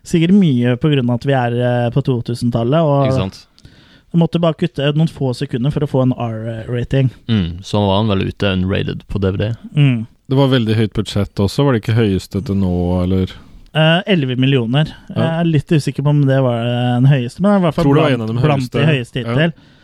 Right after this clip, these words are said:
Speaker 1: Og det høyeste hittil var i hvert fall kill-counten, for den er, eh, på tjueåtte.
Speaker 2: Tjueåtte, ja.
Speaker 1: Og make-counten er på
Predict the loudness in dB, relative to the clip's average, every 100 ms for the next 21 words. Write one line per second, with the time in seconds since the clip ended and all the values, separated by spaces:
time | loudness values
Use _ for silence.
0 | -20 _ _ -2 2 4 4 4 2 -2
1 | -8 -20 -20 _ _ 0 4 6 4 2
2 | -4 -6 -4 -4 0 2 4 2 2 -2
3 | -2 -4 -4 -2 -2 -2 2 2 4 2
4 | 0 0 -4 -2 -2 -4 -4 -4 -6 -6
5 | -2 0 2 0 0 -6 -10 -8 -8 -10
6 | -8 0 0 0 -6 -8 -10 _ _ _
7 | 0 2 0 -4 -4 -4 -2 -6 -4 -6